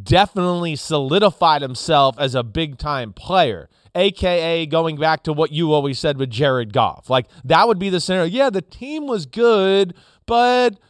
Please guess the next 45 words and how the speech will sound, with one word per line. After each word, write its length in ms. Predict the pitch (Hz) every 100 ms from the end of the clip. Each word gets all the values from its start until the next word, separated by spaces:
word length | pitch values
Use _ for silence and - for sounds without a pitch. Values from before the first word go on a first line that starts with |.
| _ _ -
come 180 | 269 277
on, 200 | 233 220
any 260 | 254 277
human 460 | 190 226 240 220 180
watching 540 | 175 190 196 196 170
can 200 | 165 170
really 280 | 170 196 180
see 380 | - 202 196 151
he's 460 | - - 254 262
not 320 | 190 165 - 127
that 260 | 131 120
special. 720 | - 123 127 120 151 156 196 - _ _ _
Let's 260 | 175 247 -
make 220 | 214 220
the 120 | 214
move 280 | 196 196 180
and 120 | 160
do 220 | 160 202 117
it. 160 | - _ _ _
This 240 | - 285 -
one's 320 | 285 240 160
different 460 | 156 269 233 180 -
to 100 | 175
me 360 | 170 165 160 -
to 120 | 185
where, 540 | 175 180 170 160 151 - _ _ _ _
you 80 | 165
know, 300 | 175 156 131
he's 220 | - 208 165
the 100 | 165
leader 320 | 196 262 302
of 80 | 247
the 80 |
football 440 | 208 214 175 180 170
team. 440 | 185 170 160 151
He's 180 | 135 165
the, 60 | 151
one 140 | 165
of 40 | 147
the 80 |
best 360 | 117 110 247 -
players 360 | 226 214 185 165
in 80 |
the 80 | 165
league. 460 | 151 143 139 127